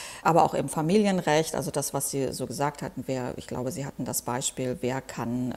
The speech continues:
jemanden im Krankenhaus besuchen, wer kann Entscheidungen treffen. Es ist eigentlich auch ganz deutlich in der Gruppenzugehörigkeit, die, äh,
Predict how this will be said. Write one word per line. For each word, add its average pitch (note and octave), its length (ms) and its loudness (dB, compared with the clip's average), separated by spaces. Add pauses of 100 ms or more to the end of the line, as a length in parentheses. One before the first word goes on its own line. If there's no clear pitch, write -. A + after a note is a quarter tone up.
(120)
jemanden A#2+ 360 -4
im - 80 -6
Krankenhaus E3+ 720 2
besuchen, C#3+ 420 -2
wer C#3 120 4
kann C3+ 240 -4
Entscheidungen D#3+ 680 -2
treffen. D3+ 540 -2 (760)
Es D#3+ 140 2
ist - 240 2
eigentlich F#3 480 6
auch - 160 2
ganz D#3+ 260 2
deutlich D#3 600 2
in D3 100 -2
der C3+ 100 0
Gruppenzugehörigkeit, F3 1500 2
die, B2+ 280 -4
äh, A2+ 240 -6